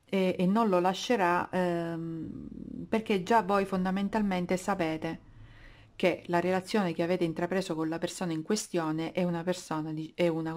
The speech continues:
um, una relazione, fra virgolette, che non andrà mai a buon fine. Questo viaggio, questo spostamento, questo cambiamento che c'è stato da poco o che ci sarà nell'atteggiamento della persona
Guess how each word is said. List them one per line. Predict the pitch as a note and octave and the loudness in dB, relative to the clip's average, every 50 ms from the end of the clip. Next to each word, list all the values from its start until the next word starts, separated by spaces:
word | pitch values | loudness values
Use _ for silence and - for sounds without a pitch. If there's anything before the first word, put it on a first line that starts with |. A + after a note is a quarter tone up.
| E3+ E3 E3 | -4 -4 -4
um, | D#3+ D#3 D#3 - - - - - - - F3+ - | -4 -4 -6 -6 -8 -12 -18 -18 -16 -16 -10 -2
una | - G3 F#3+ F#3 F3 | 0 2 2 4 4
relazione, | F3 F3+ F#3 G3 F#3+ - - F3+ E3 D#3+ D#3+ D#3 D#3 D#3 D#3 | 2 2 0 0 -4 -4 -2 -2 0 0 0 0 0 -2 -2
fra | - - E3 | 0 -2 -2
virgolette, | D3+ E3 F3 F3 F3 F#3 F3+ E3 D3+ D#3 D#3 - - - D#3 D3+ - - _ | 2 2 0 2 2 2 2 2 2 -2 -4 -8 -8 -8 -8 -6 -8 -10 _
che | - - E3 | -6 -6 -4
non | E3 E3 | -2 -2
andrà | E3 D#3+ D#3 D#3+ D#3 D#3 | -2 -2 -2 -2 -2 -2
mai | D3+ D#3 D#3 | -2 -4 -4
a | D3+ D3+ | -4 -4
buon | D3+ D3+ D#3 D#3 D#3 | -4 -4 -4 -4 -4
fine. | - - D3+ D3+ D#3 D#3 E3 F3 - _ _ - - - - - - - - _ | -6 -8 -8 -6 -6 -8 -8 -12 -14 _ _ -20 -20 -20 -20 -20 -20 -20 -10 _
Questo | - C#4+ D#4 D#4 - C#4 | 4 4 4 6 6 4
viaggio, | A#3 A#3 G#3 F#3 E3+ D#3+ D3+ - - E3+ E3 E3 E3+ - - | 4 6 4 4 4 2 0 -2 -2 0 0 0 -2 -4 -2
questo | - G#3+ G#3+ G#3+ - G3+ F#3 F#3 | 0 0 0 0 2 0 0 0
spostamento, | F#3 - - F#3+ F#3 - - F#3 F3 G3 A3 A3 F#3+ E3 - - E3 | 0 -2 -4 -4 -2 0 -2 0 2 4 4 4 2 0 0 0 2
questo | D#3+ G3 A3 A3 - - E3+ | 4 4 2 2 2 0 0
cambiamento | D#3+ E3+ E3+ E3+ E3+ F3 E3+ E3+ F#3 F#3+ F3+ D#3+ D#3 E3+ - - D#3+ D#3+ D#3+ - - - - - - - - - - - - - | 2 2 0 0 0 -2 0 0 0 0 0 0 -2 -4 -4 -4 -4 -4 -4 -6 -10 -20 -20 -20 -20 -20 -20 -20 -20 -20 -8 2
che | - C4 C#4+ C#4+ | 4 4 4 4
c'è | - - A#3+ | 4 0 0
stato | A3 - - - C4 B3 G#3+ F3+ | 0 0 0 2 2 4 4 2
da | E3+ F#3 F3+ | 2 2 0
poco | F3+ - G#3 G3+ F3+ E3 - - E3+ | 0 2 2 4 4 2 2 0 0
o | E3+ - - G#3+ A3 A3 | 0 2 2 2 2 2
che | - G3 F#3 | 0 -2 -2
ci | - - G#3 | -2 -2 -4
sarà | F#3 - - G3+ G3 F#3+ F3 E3 | -2 0 0 -2 0 2 2 2
nell'atteggiamento | D#3+ D#3+ F3 G3+ A#3+ C4 A#3+ F#3 F3 - - - E3+ D#3+ D#3 - E3 D#3+ F3 G3+ G#3+ G#3 F#3 F3+ D#3+ | 2 2 4 6 6 6 6 4 2 0 0 0 0 0 0 -4 -4 -2 0 0 0 0 0 -2 -2
della | D3+ F3+ F#3 F3+ E3 D3+ | 0 0 0 0 -2 -2
persona | - D#3+ D#3+ - - - F3 E3 D#3+ D3+ D3+ D3+ D3+ D3+ D3+ | -4 -6 -8 -6 -8 -4 -4 -2 -2 -2 -2 -2 -2 -2 -2